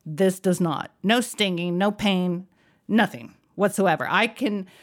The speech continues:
keep my mind purely on the pleasure, and I don't have to think about the pain.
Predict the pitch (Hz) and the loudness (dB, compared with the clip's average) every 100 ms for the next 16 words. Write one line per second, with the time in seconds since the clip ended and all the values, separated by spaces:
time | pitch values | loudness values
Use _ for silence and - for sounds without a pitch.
0 | - - 311 269 247 233 247 254 - 269 | -20 -6 -4 0 2 4 2 0 -2 -2
1 | 339 330 277 294 311 - _ - 269 - | 0 0 2 2 0 -6 _ -12 -6 2
2 | 330 294 233 220 294 - 233 226 214 220 | 4 4 2 0 -2 2 2 4 2 0
3 | 226 233 202 220 190 202 185 - 302 233 | 0 -2 0 0 2 0 -2 0 2 2
4 | 214 254 | 2 -2